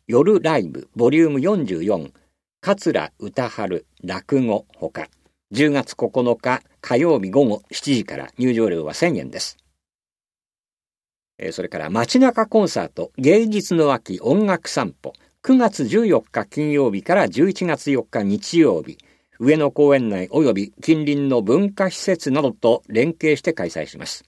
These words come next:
えー、施設への入場料が別に必要な場合があります。詳しいことは東京文化会館のホームページをご覧になるかお問い合わせください。お問い合わせ、またチケッ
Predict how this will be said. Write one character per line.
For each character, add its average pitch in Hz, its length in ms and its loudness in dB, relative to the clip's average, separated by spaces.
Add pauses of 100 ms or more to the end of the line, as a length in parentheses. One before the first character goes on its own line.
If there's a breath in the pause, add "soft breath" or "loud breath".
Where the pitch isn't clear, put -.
(560)
え 117 60 -8
ー、 113 40 -2
施 - 80 -10
設 233 320 2
へ 214 80 6
の 175 140 2
入 170 220 4
場 180 180 2
料 135 180 2
が 113 280 -2
別 110 260 0
に 143 120 -2
必 - 200 -10
要 135 100 2
な 127 120 -2
場 120 100 0
合 117 80 -2
が 113 100 0
あ 107 40 -2
り 101 100 -4
ま 101 80 -4
す。 - 140 -10 (440 soft breath)
詳 107 140 0
し 101 140 -6
い - 20 -4
こ 95 100 -4
と 117 120 0
は 113 180 0
東 156 220 2
京 143 200 2
文 131 240 -2
化 180 160 -4
会 165 200 -2
館 110 180 -2
の 92 100 -4
ホ 165 200 0
ー - 20 2
ム 208 140 -2
ペ 190 160 0
ー - 20 0
ジ 165 100 0
を 139 60 0
ご 135 100 0
覧 143 140 0
に 143 80 -6
な 139 80 -2
る 123 80 -6
か - 220 -6
お - 40 -14
問 120 160 -4
い 110 80 0
合 104 40 2
わ 98 80 -2
せ 98 120 -10
く - 100 -12
だ 76 120 -8
さ 67 200 -12
い。 - 120 -20 (1040)
お 139 80 -4
問 233 220 2
い 220 40 4
合 208 40 2
わ 190 80 4
せ、 143 180 -2
ま 135 140 -2
た 143 180 2 (220 soft breath)
チ - 100 -16
ケ 226 120 2
ッ 208 60 -2